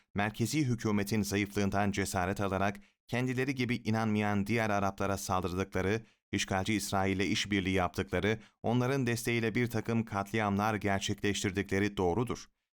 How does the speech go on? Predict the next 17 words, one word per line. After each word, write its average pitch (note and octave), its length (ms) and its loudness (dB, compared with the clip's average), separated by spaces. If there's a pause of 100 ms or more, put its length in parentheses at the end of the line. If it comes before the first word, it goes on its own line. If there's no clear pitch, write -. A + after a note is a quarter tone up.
(160)
Devletin F2+ 560 0
bir G#2 240 2
asayiş F2+ 680 0
olayı G2 340 0
boyutlarını F#2 500 0
aşarak F#2 440 -2
isyan G#2 440 -2
niteliğine F#2 560 0
bürünen F#2 400 0
bu G#2+ 160 -2
hadiseyi G2 500 0
bastırmak F#2+ 480 -2
için A2 280 0 (280)
müdahale A#2 380 0
etmesine A2+ 440 0
imkan G2+ 400 0
verilmediği, A2+ 640 2